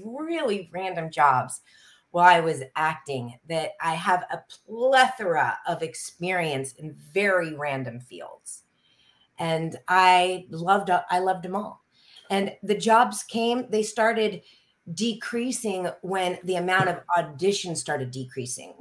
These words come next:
So I am, um, forty-eight. And so I've been a-, I'd been acting for a long time, and I stopped when I was around thirty. But I noticed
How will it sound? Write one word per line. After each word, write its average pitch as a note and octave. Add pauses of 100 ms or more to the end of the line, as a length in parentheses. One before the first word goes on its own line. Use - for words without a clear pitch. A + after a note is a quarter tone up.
(100)
So D#3+ (480)
I G3+
am, F3 (120)
um, C#3
forty-eight. G3+ (360)
And F3+
so F3
I've D#3
been D3+
a-, A3
I'd C4
been B3
acting G#3
for D#3
a C#3
long D#3
time, F#3
and D#3
I C#3+
stopped A3+
when F#3
I E3
was D3
around C#3+
thirty. E3+ (1160)
But B3
I D4
noticed C#4